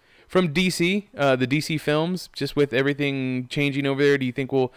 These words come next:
'cause right, as of right now, we know that there's gonna be a Shazam movie, there's gonna be War-, uh, Wonder Woman two, and there's gonna be, uh, Aqu-, well, Aquaman comes out later this year.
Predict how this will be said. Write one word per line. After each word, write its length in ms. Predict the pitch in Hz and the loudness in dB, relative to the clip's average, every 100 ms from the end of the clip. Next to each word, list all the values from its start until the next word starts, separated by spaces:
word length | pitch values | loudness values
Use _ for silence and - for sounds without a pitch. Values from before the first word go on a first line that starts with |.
| - - | -20 -8
'cause 160 | 165 | 0
right, 140 | 233 170 | 2 4
as 140 | 220 | 2
of 100 | 214 | 4
right 160 | 190 139 | 2 4
now, 220 | 151 147 | 2 4
we 120 | 139 | 2
know 340 | 135 135 139 | 2 4 4
that 260 | 131 127 - | 4 0 2
there's 180 | 131 117 | 0 2
gonna 140 | 135 | 0
be 80 | 135 | 0
a 40 | |
Shazam 420 | 135 165 143 131 123 | 0 0 2 2 4
movie, 420 | 123 123 147 156 | 2 2 -2 -2
there's 180 | 123 117 | -4 -2
gonna 140 | 127 | -2
be 80 | 120 | 0
War-, 260 | 127 135 - | 0 -2 0
uh, 240 | 113 110 107 | 4 4 4
Wonder 300 | 107 131 139 | 0 -4 -2
Woman 260 | 143 135 | -2 -2
two, 500 | 127 147 127 113 117 - _ - - _ - | -4 0 2 2 0 -6 _ -20 -20 _ -2
and 380 | 117 110 104 110 | 2 2 2 0
there's 140 | 113 | -2
gonna 200 | 123 113 | -2 -2
be, 600 | 107 113 113 110 110 107 | -2 -2 -2 -2 -2 2
uh, 160 | 107 - | 2 2
Aqu-, 220 | 120 - | -2 -2
well, 160 | 107 | 0
Aquaman 420 | 107 117 123 110 110 | 0 0 0 -2 -2
comes 160 | 113 | -2
out 100 | 113 | -2
later 220 | 113 110 | 0 0
this 180 | 107 110 | -2 -2
year. 320 | 196 139 71 | -2 -2 -2